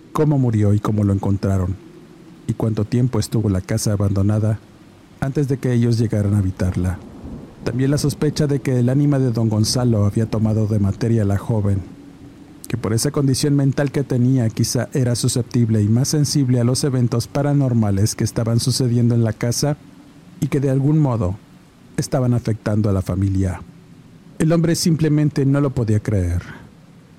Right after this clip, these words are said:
Como si le hubiera dado una motivación muy grande, se despidió agradeciendo los tragos y se retiró a su casa, donde comenzó a preparar su mudanza. Fue muy rápida. Al día siguiente se estaba mudando nuevamente para irse al lugar más tranquilo, según refería.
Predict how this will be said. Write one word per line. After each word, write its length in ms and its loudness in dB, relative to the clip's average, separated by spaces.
Como 160 0
si 140 0
le 80 2
hubiera 220 0
dado 220 0
una 140 2
motivación 600 0
muy 120 2
grande, 380 0
se 140 -2
despidió 640 0
agradeciendo 560 0
los 220 0
tragos 560 -2
y 80 2
se 140 -2
retiró 400 -2
a 40 -2
su 200 -4
casa, 400 -4
donde 380 0
comenzó 400 0
a 60 -2
preparar 460 0
su 140 -2
mudanza. 600 0
Fue 160 -2
muy 140 2
rápida. 480 0
Al 100 -4
día 140 0
siguiente 400 0
se 100 -2
estaba 320 0
mudando 460 2
nuevamente 640 2
para 240 0
irse 240 2
al 80 2
lugar 320 2
más 220 0
tranquilo, 480 0
según 340 -2
refería. 560 0